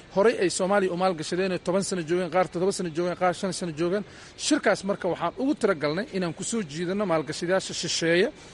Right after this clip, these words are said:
inay Soomaaliya maalgashtaan si horumarkeena dhaqaalaha, maalgashiga iyo shaqo abuurkaba oon ugu faa'iidno. Shirkaas marka sababtaan u qabanayna waxay ahayd in fursadaheena Soomaaliya la soo bandhigo. Shirkaan hadda markaan noqotid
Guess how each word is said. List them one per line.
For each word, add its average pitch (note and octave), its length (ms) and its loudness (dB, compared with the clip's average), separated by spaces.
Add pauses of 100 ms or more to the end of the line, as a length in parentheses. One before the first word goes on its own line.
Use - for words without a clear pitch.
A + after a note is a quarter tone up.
(160)
inay G3+ 160 0
Soomaaliya E3+ 440 2
maalgashtaan D#3+ 540 0 (240)
si - 220 -2 (360)
horumarkeena F3 600 0
dhaqaalaha, E3+ 640 0
maalgashiga D#3 600 -2 (120)
iyo D#3+ 140 -6
shaqo - 240 -4
abuurkaba F3 400 2
oon F3 240 -4
ugu F3 120 -4
faa'iidno. F3 400 -4 (380)
Shirkaas A3+ 400 2
marka F#3+ 220 -2
sababtaan G#3+ 420 2
u - 60 -4
qabanayna G3 400 2
waxay F3 300 0
ahayd G#3 280 0
in G#3+ 120 0
fursadaheena F#3 580 0
Soomaaliya E3+ 440 0
la C3+ 80 0
soo - 160 0
bandhigo. D3 320 -2 (360)
Shirkaan C#4+ 380 2
hadda A3 200 2
markaan A3 300 0
noqotid F3+ 380 -6